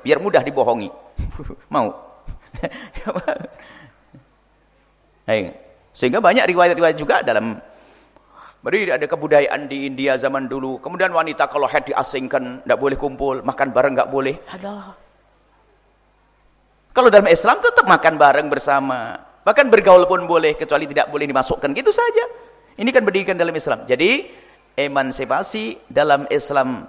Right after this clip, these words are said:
tidak diperlukan. Karena wanita di dalam Islam sangat mulia. Kemudian, wah, hak kerja. Hei, wanita nggak perlu kerja. Kasih duit saja. Lebih enak. <laughs> Kok hak kerja, hak kerja mana-mana. Dimuliakan di rumah.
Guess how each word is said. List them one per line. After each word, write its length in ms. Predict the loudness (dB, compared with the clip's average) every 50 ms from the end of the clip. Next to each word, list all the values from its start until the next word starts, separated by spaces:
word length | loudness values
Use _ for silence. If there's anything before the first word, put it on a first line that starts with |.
| -20 _ _
tidak 320 | -6 0 0 0 0 -2
diperlukan. 720 | -6 -6 -6 -6 -6 -6 -8 -6 -8 -8 -8 -8 -14 -10 -4
Karena 320 | 0 0 0 2 0 -2
wanita 560 | -2 -2 -2 -2 -2 -2 -2 -2 -2 -2 -6
di 80 | -8 -6
dalam 220 | -4 -2 -2 -4 -6
Islam 320 | -6 -4 -4 -4 -4 -4
sangat 320 | -4 -4 -2 -4 -4 -6 -6
mulia. 360 | -8 -8 -6 -4 -4 -4 -6 -8 -14 -20 -20 _ _ _ _ _
Kemudian, 560 | -8 -6 -4 -2 0 2 0 0 0 0 2
wah, 160 | 4 4 4
hak 220 | 4 2 2 2 2
kerja. 380 | -2 -4 -4 -2 0 0 2 2 2 0 -2 -8 -16 -18 -10 -6
Hei, 160 | -6 -6 -6 -8 -16 -20 -8 -2
wanita 400 | 0 0 0 0 -2 -4 -2 -2
nggak 160 | -2 -2 -2
perlu 160 | -2 -4 -4
kerja. 400 | -4 -4 -4 -4 -4 -4 -4 -4 -6 -10 -16 -14 -10
Kasih 240 | -10 -10 -8 -8 -8
duit 240 | -6 -6 -6 -4 -2 -2
saja. 320 | -2 0 0 0 -2 -2 -2 -4 -10 -14 -12
Lebih 400 | -12 -10 -6 -6 -4 -4 -2 -4
enak. 180 | -4 -4 -6 -6 -8 -10 -12 -12 -20 -20 -20 -16
<laughs> 420 | -8 -4 -4 -4 -4 -6 -14 -6 -2
Kok 140 | 0 0 2
hak 160 | 2 0 0 0 -2
kerja, 240 | -4 -6 -4 -4 -4
hak 180 | -2 -2 -2 -2 -4
kerja 240 | -6 -6 -4 -4 -4
mana-mana. 560 | -2 -4 -4 -4 -6 -8 -10 -16 -20 -20 -18
Dimuliakan 680 | -12 -8 -4 0 0 0 0 0 -2 -2 -2 -4 -6 -6
di 80 | -6 -6
rumah. 240 | -6 -4 -4 -6